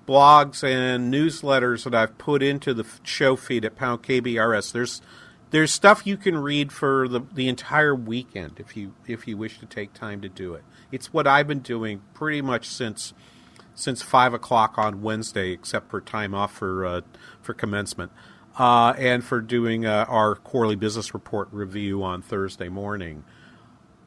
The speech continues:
I've been reading lots of different pieces. One thing I read yesterday afternoon, 'cause I read David Bahnsen pretty much the minute he comes out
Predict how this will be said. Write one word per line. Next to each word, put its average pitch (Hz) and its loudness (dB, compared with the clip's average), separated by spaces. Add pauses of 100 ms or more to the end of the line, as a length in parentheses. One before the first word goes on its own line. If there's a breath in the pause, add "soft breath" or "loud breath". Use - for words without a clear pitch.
(160)
I've 131 8
been 135 -2
reading 120 0
lots 101 0
of 98 -8
different 101 -6
pieces. 101 -12
One 131 0
thing 131 -2
I 110 0
read 104 -2
yesterday 104 -4
afternoon, 101 -6
'cause - -10
I 98 -4
read 104 -6
David 104 -4
Bahnsen 98 -4
pretty 107 -6
much 107 -6
the 95 -12
minute 104 -6
he 104 -8
comes 92 -10
out 101 0